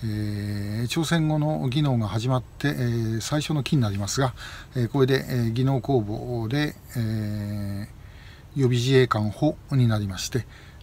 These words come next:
で、えー、十日間の訓練を経て、えー、予備自衛官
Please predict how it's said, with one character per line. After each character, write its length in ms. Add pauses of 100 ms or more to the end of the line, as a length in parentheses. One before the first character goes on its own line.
で、 560
え 20
ー、 60
十 160
日 100
間 380
の 100
訓 240
練 380
を 80 (100)
経 180
て、 360 (120)
え 60
ー、 80
予 60
備 60
自 280
衛 100
官 300